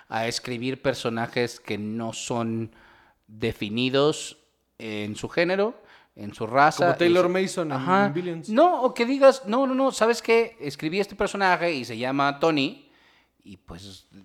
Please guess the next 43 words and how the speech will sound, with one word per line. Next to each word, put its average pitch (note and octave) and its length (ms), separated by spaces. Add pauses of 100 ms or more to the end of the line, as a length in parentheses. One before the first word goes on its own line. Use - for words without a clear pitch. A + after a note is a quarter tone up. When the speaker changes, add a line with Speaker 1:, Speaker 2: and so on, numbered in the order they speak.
Speaker 1:
hacemos G#2+ 580
el C#3 80
casting D3+ 440
y B2 100
que G#2 120
se - 100
aparezca A2+ 340
quien C3 160
se - 80
aparezca, B2+ 540 (260)
y A2 100
el G2+ 120
que G#2 100
me G2 140
guste C#3 300
más D3 340
es, G#2+ 520
y G#2 240
si F#2+ 320
es G#2+ 300
hombre, A#2 260
si G#2+ 120
es G2+ 60
mujer, G#2 300
si G2+ 140
es, G2 100 (500)
te F#2+ 120
da F#2 160
igual". F2 280 (360)
Yo A#2 220
creo D#3 140
que C3+ 120
por A2+ 200
ahí A2+ 240
ese C3+ 340
va B2 60
a A2+ 40
ser A2+ 200
el G#2+ 60
futuro. F3 280
Speaker 2:
Tendría D3+ 260
que D3+ 60
ser, - 400